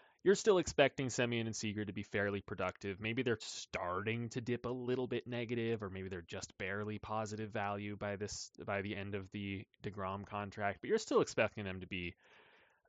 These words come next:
uh, strong contributors. So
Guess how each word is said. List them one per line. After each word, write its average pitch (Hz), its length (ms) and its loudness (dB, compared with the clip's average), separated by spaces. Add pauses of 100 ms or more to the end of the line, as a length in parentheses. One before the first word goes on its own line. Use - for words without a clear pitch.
uh, - 40 -14 (560)
strong 139 380 6
contributors. 101 680 0
So 95 360 -2